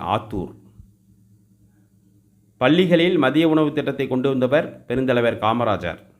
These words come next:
தமிழ் செய்யுள் கலம்பகம் என்னும் நூலை தொகுத்தவர் ஜி யு போப். வீருணர் செம்மொழி. தமிழ்மொழி உலகம் வேரூன்றிய நாள் முதல் உயிர்மொழி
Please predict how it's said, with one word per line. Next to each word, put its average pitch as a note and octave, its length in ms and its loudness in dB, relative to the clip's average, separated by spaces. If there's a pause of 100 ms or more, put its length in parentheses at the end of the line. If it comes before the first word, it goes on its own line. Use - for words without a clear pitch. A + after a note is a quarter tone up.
(1400)
தமிழ் F3 300 2
செய்யுள் D#3+ 300 2
கலம்பகம் C#3+ 440 2
என்னும் B2+ 300 0
நூலை C#3 220 0
தொகுத்தவர் C3 560 -4
ஜி B2 200 -4
யு B2 120 2 (100)
போப். G#2+ 260 0 (1400)
வீருணர் E3 580 2
செம்மொழி. C#3 380 0 (320)
தமிழ்மொழி D3+ 500 2
உலகம் C#3+ 380 0
வேரூன்றிய C#3 500 0
நாள் B2+ 220 0
முதல் C3 280 0
உயிர்மொழி A#2+ 380 -2